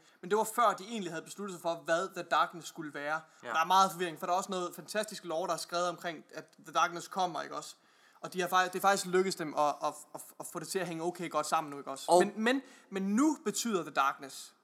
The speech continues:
Speaker 1: nu skal Darkness associeres med... med, altså jeg sy-, jeg synes stadig, at Serathun spiller lidt ind i det.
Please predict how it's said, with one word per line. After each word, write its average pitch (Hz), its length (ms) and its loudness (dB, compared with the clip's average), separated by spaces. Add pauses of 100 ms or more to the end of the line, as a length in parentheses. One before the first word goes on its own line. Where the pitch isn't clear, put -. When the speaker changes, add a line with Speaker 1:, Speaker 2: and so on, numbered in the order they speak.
(140)
Speaker 1:
nu 254 240 0
skal - 180 -6
Darkness 190 480 4
associeres 170 640 -4
med... 160 300 -4 (460)
med, 165 240 -4 (120)
altså 156 160 -6
jeg 226 140 2
sy-, 226 80 -8
jeg 226 100 -4
synes 226 180 -4
stadig, 208 220 0 (180)
at - 100 -10
Serathun 190 400 -2
spiller 160 260 -6
lidt 175 160 -2
ind 160 140 -6
i 147 40 -8
det. 147 100 -12